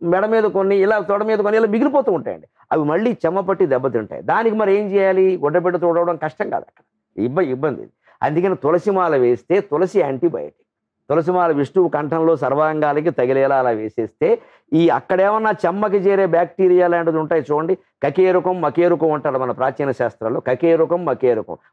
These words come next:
వాటినే హైడ్రా అమీబా అన్నారు. అటువంటి పురుగులు చేరతాయండి. అవి చాలా చిన్నవిగా ఉంటాయండి, అవి పేను కంటే చిన్నవిగా ఉంటాయండి.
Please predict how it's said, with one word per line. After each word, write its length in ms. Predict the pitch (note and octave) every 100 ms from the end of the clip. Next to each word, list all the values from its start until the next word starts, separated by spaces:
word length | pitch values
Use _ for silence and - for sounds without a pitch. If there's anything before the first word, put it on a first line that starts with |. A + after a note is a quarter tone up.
| -
వాటినే 280 | D3 D#3 F#3
హైడ్రా 420 | C#3+ D#3+ D3+ E3+
అమీబా 360 | C#3+ C#3 A#2+ E2+
అన్నారు. 420 | E2 - _ B2 _ _ _ _ _ _ _ _ A#2+
అటువంటి 340 | - F#3+ F#3
పురుగులు 280 | D3 F3 G3+
చేరతాయండి. 460 | C#3 C3+ B2+ B2+ A#2
అవి 340 | D3 C#3 C#3 -
చాలా 360 | A2 F3+ A3+ A#3 -
చిన్నవిగా 360 | G3 F#3+ F3+ E3
ఉంటాయండి, 480 | C3+ F#2 D#2+ _
అవి 100 | - _ _ -
పేను 280 | D#3 F#3 F#3+
కంటే 260 | F3 F3 E3+
చిన్నవిగా 300 | D3+ C#3 B2
ఉంటాయండి. 340 | G#2 - A1+